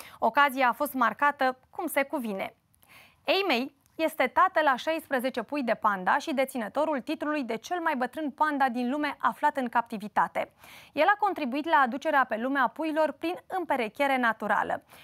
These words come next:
Acestui panda i s-a organizat o zi aniversară, un fel de ziua tatălui. I-au fost oferite cinci tipuri de bambus, alimentul lui preferat.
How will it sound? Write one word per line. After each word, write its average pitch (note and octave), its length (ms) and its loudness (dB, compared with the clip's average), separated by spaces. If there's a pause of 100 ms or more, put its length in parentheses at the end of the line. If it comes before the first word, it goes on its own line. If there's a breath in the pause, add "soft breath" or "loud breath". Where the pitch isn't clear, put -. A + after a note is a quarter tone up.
(120 loud breath)
Acestui B3+ 460 0
panda A3+ 400 2
i C4+ 120 -2
s-a C4 160 2
organizat A#3 580 0
o B3+ 100 0
zi A3+ 140 -4
aniversară, B3 800 2 (160)
un E4 100 -4
fel F#4 260 2
de E4 380 2 (100)
ziua C#4+ 320 0
tatălui. G#3+ 500 -2 (280 loud breath)
I-au F#4 160 6
fost F#4 200 0
oferite E4+ 600 0 (140)
cinci F#4+ 420 -4
tipuri C#4+ 380 -2
de A#3+ 100 2
bambus, G#3+ 460 0 (140)
alimentul B3 640 0
lui A3 180 -4
preferat. G3+ 640 0